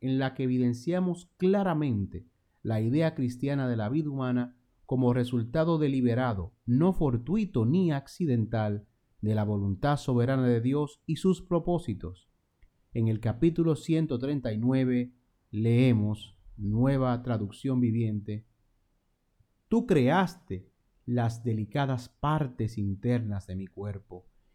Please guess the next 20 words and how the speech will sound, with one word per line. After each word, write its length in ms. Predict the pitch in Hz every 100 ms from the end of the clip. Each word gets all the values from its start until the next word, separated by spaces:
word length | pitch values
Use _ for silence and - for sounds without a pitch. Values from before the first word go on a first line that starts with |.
| _
y 120 | 143
me 120 | 127
entretejiste 880 | 123 113 117 117 104 165 190 - -
en 80 | 107
el 160 | 104 98
vientre 540 | 110 131 131 107 101
de 80 | 101
mi 100 | 104
madre. 440 | 113 120 113 90 - _ _ _ -
Gracias 760 | 117 135 160 175 175 113 101 -
por 220 | 110 107
hacerme 580 | 104 - 123 127 123 117
tan 260 | 120 113
maravillosamente 1300 | 110 107 104 104 104 110 147 - 123 123 135 135 127
complejo. 720 | 131 123 123 131 143 110 90 _ _ _ _ _ -
Tu 160 | 160
fino 420 | 131 - 208 202 190
trabajo 720 | 147 131 151 151 123 101 107
es 280 | 127 123 131
maravilloso, 920 | 127 127 127 127 143 151 - 98